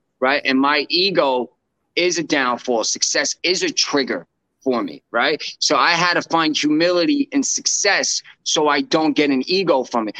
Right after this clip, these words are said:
because my recovery identity has nothing to do with the amount of days I have clean,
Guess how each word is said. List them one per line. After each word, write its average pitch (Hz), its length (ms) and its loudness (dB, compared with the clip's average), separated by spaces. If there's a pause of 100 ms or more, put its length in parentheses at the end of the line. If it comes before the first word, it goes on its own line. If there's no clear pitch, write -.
because 147 240 2
my 147 140 2
recovery 151 500 0
identity 143 540 2
has 117 200 -2
nothing 131 520 2
to 123 80 0
do 135 320 0
with 127 260 0
the 131 60 0
amount 120 260 2
of 117 80 -2
days 120 220 0
I 110 80 0
have 110 180 -2
clean, 180 400 0